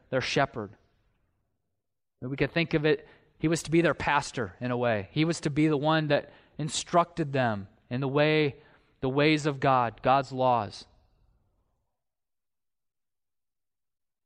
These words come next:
I think this passage also teaches us that God's law is necessary for his people. This was hit on all the way back, I think, probably in the introductory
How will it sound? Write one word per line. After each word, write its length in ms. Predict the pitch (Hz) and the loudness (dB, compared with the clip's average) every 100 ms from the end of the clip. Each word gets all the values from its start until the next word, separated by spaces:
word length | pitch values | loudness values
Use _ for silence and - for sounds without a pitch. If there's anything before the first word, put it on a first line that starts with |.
| _ _ _ _ _ _ | _ _ _ _ _ _
I 0 | - | -10
think 120 | 143 | -4
this 280 | 143 - - _ _ - - _ _ _ _ _ _ - | -2 -4 -8 _ _ -20 -20 _ _ _ _ _ _ -2
passage 380 | 165 165 160 | 0 0 0
also 260 | 147 160 160 | 2 2 0
teaches 420 | - 175 170 147 | -2 -2 -2 0
us 200 | 131 123 | 0 0
that 220 | - 123 | -4 -4
God's 340 | 135 143 156 - | 2 4 4 0
law 560 | 131 143 151 135 107 98 _ _ _ _ _ _ _ _ | 0 4 4 4 0 -6 _ _ _ _ _ _ _ _
is 160 | 135 139 | -6 -2
necessary 640 | 156 165 - - 147 127 | 0 0 -2 -2 0 0
for 220 | 117 - 117 | -2 -4 -4
his 100 | 104 | -4
people. 460 | - 120 87 - _ _ _ _ _ _ _ _ _ _ _ _ _ _ _ _ _ | -10 -10 -12 -16 _ _ _ _ _ _ _ _ _ _ _ _ _ _ _ _ _
This 140 | 147 - | -6 -4
was 120 | 151 | -4
hit 180 | - 160 | 0 2
on 160 | 143 | 2
all 120 | 139 151 | 2 2
the 60 | |
way 100 | 151 | 2
back, 200 | 143 147 | 2 2
I 80 | 143 | 0
think, 320 | 151 123 127 | -2 -4 -4
probably 220 | - 143 | 0 2
in 80 | 143 | 0
the 80 | 123 | -2
introductory 560 | 151 143 143 - 143 | -2 0 -2 -2 -6